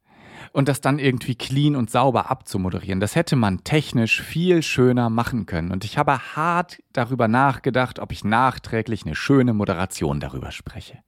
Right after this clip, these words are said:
Ich hab's nicht getan und ich hab's in Absprache mit Theresa nicht getan. Warum nicht? Weil wir sichtbar machen wollen, was da ist. Und diese Hilflosigkeit und diese Sprachlosigkeit,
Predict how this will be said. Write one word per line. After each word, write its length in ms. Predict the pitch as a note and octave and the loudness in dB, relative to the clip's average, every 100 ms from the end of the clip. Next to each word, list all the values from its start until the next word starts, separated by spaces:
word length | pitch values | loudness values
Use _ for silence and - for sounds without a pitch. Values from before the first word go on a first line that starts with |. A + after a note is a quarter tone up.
| _ _ _ - - - | _ _ _ -20 -20 -10
Ich 140 | C#3+ | -2
hab's 180 | D#3+ - | -2 0
nicht 320 | B2 B2 - | 0 0 -6
getan 340 | - - G2+ B1+ | -12 -10 -12 -8
und 140 | G2+ | -8
ich 120 | F#2 | -4
hab's 160 | B2+ - | -4 -4
in 120 | G2+ | -6
Absprache 540 | - - - A#2 G#2 G#2+ | -6 -6 -4 -4 -2 -4
mit 160 | F#2+ | -4
Theresa 420 | - F2+ G#2 G2+ | -4 0 0 0
nicht 260 | D2 C#2+ - | -4 -8 -14
getan. 360 | - D2+ E2+ A2+ - - - - - _ _ _ - | -10 -4 -4 -6 -14 -20 -20 -20 -20 _ _ _ -2
Warum 300 | D#3 F#3+ G2 | 0 -2 -4
nicht? 280 | C#2 - _ - - - | -10 -16 _ -20 -20 -18
Weil 640 | A2 A2 G2+ G#2+ B2+ E3+ F3+ - | -4 0 2 2 2 0 -6 -2
wir 200 | B2 F#2+ | 0 2
sichtbar 440 | G2 - - F2+ | -2 -2 -2 0
machen 380 | F2+ - F#2 D#2+ | 0 0 -2 0
wollen, 300 | E2 E2+ E2 | 0 0 0
was 220 | F#2 - | -4 -4
da 260 | - - - | -4 -4 -8
ist. 240 | - - | -14 -18
Und 260 | - F#2+ A2+ | -6 -2 0
diese 200 | G#2 F2 | 2 4
Hilflosigkeit 1120 | B2 A#3 A3+ F#3+ E3+ D#3 - - C#3 C#3+ - | 4 4 2 0 0 0 -6 -2 0 0 -2
und 160 | A#2+ | -6
diese 200 | B2 A#2+ | -2 -2
Sprachlosigkeit, 1200 | A2 - G2 G2 - G2+ E2 D#2 - - A#1+ - | -4 -2 0 0 -2 -6 -6 -10 -14 -14 -14 -16